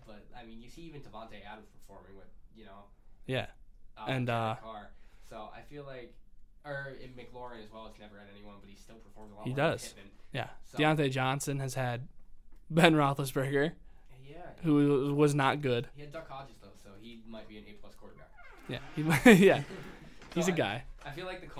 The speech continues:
Speaker 1: Colts,
Speaker 2: certainly a human.
Speaker 1: the Colts aren't just an awful roster, and, uh, who's coaching the Colts this year?
Speaker 2: Um, nobody that matters, I don't think.
Speaker 1: Shane Steichen.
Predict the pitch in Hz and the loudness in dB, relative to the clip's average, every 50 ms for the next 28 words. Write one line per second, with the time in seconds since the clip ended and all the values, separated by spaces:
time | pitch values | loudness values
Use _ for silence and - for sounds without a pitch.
0 | 170 165 - 175 175 190 190 160 135 127 131 139 135 120 117 123 143 - 196 208 | -2 2 4 4 4 4 4 2 0 0 0 -2 -4 -6 -8 -10 -12 -12 -12 -14
1 | 208 202 196 170 170 156 - 135 - - 143 135 - 139 127 123 120 120 120 117 | -12 -12 -12 -12 -12 -12 -14 -18 -20 -20 -20 -20 -18 -20 -18 -16 -16 -16 -16 -14
2 | - 104 101 104 107 107 - - 110 104 101 - - - 113 110 107 107 107 107 | -16 -16 -16 -14 -14 -14 -14 -16 -18 -18 -18 -18 -18 -18 -16 -16 -16 -16 -16 -16
3 | 107 104 - - 107 107 104 104 - - 110 - - - - - - - - - | -18 -18 -20 -20 -20 -20 -18 -18 -18 -20 -20 -20 -18 -18 -18 -18 -18 -20 -18 -18
4 | - - - - - - - - - - - - - - - - - - - - | -16 -14 -14 -12 -12 -12 -12 -12 -12 -12 -14 -16 -18 -20 -20 -20 -18 -18 -20 -20
5 | - - - - - - - - - - - - - - - 113 117 120 117 120 | -20 -20 -20 -20 -20 -20 -20 -20 -20 -20 -20 -20 -20 -14 -10 -8 -6 -6 -6 -6
6 | 120 123 123 120 123 123 - - - - - - - - 254 254 - 147 143 143 | -6 -6 -6 -8 -10 -12 -14 -18 -20 -20 -20 -20 -18 -16 -14 -10 -6 -4 -4 -2
7 | 151 147 147 143 131 127 127 123 120 120 117 113 120 - 120 120 117 113 120 - | 0 0 0 -2 -2 -2 -2 -2 -2 -2 -4 -6 -8 -8 -8 -8 -8 -8 -8 -8
8 | - 113 117 - - - - - - - - - - - - - - - - - | -10 -10 -10 -8 -8 -10 -10 -10 -10 -14 -14 -16 -16 -16 -16 -16 -16 -16 -16 -16
9 | - - - - - - - - - 120 135 160 175 185 196 208 208 214 208 208 | -16 -18 -18 -18 -20 -20 -20 -18 -18 -16 -14 -14 -14 -14 -14 -14 -14 -14 -14 -16
10 | - - - - - - - - - - - - - 113 120 139 139 135 - - | -18 -20 -20 -20 -20 -20 -20 -20 -20 -20 -20 -20 -18 -18 -16 -16 -16 -16 -18 -18